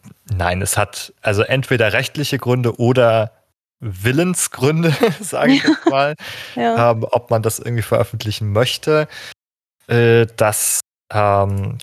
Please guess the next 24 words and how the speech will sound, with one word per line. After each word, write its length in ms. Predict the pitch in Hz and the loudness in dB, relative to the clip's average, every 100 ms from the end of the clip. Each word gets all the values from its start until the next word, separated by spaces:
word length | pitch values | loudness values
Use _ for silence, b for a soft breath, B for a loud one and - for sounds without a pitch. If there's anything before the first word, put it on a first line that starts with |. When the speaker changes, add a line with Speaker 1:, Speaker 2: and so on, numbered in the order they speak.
| - | -4
Speaker 1:
genau, 400 | 110 101 90 98 | 0 2 0 -2
theoretisch, 800 | - 107 139 127 - - - _ _ _ _ _ _ _ _ | -4 -2 0 0 -2 -2 -6 _ _ _ _ _ _ _ _
ja, 160 | 107 92 | 0 0
eigentlich 260 | - 120 123 | 0 -2 -2
ist 120 | 110 | -6
es 120 | - | -4
denkbar. 640 | - 107 - 147 175 - - - | -2 -4 0 0 0 -4 -18 -6
Ich 240 | 185 - | -4 2
würd 180 | 185 175 | 0 2
mich 140 | 147 | -2
dem 180 | - 143 | 0 0
anschließen. 540 | 127 - - 113 - 107 | 0 -2 -2 -2 -2 -2
Erstmal, 240 | 110 127 | -2 -2
das 80 | 110 | -2
kann 120 | 117 | 0
ich 40 | |
ja 60 | 107 | 0
vielleicht 240 | - 104 107 | 0 -6 -4
nochmal 160 | 101 | -6
sagen. 400 | 95 98 113 120 - | 0 0 0 -4 -4
Also 220 | 104 107 | -4 -2
ich 160 | 101 | -2
würd 220 | 117 107 - | -2 0 0
auch 260 | 120 - | 0 0